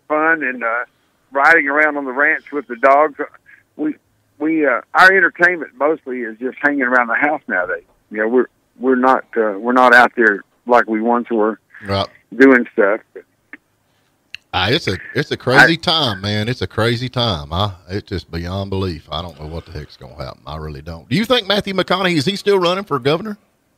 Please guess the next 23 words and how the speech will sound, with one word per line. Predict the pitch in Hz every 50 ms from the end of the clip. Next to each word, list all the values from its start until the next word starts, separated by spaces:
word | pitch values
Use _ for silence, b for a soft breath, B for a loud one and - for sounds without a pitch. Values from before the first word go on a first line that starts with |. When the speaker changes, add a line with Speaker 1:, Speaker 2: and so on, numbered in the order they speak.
| _ _ _ _ _ _ _ _ _ _ _ _ _ _ _ _ _ _ B B B B B B B B
Speaker 1:
I | - - 123
haven't | 151 185 208 190 156 151
heard | 170 147
much | 131 139 143 - -
about | 117 120 123 120 -
that | - 107 104 104
lately. | 104 117 127 127 113 101 101 101 98 _ -
Uh, | - - -
he's | 101 117 127 127 110 -
extremely | 95 - - - - - 151 151 151 135 117 107
popular. | - - 117 117 107 107 - 98 85 80 85 85 - _ _ _ _ _ _ _ _ _ _ _ _ _ _ _ _ -
Uh, | 98 95 90 90 90 - - -
he's | - 120 123 98
a | 101 98
real | 101 107 123 135 131 110 101 92
gentleman. | - 117 123 117 98 92 92 95 104 - _ _ _ _ _ _ _ _ - 98
I | 107 117
Speaker 2:
Right. | 113
Speaker 1:
don't | 123 123 113 98 113
know | 120 127 117
him | 101 95
personally. | - - 120 117 117 - - 113 110
We | 107 110 -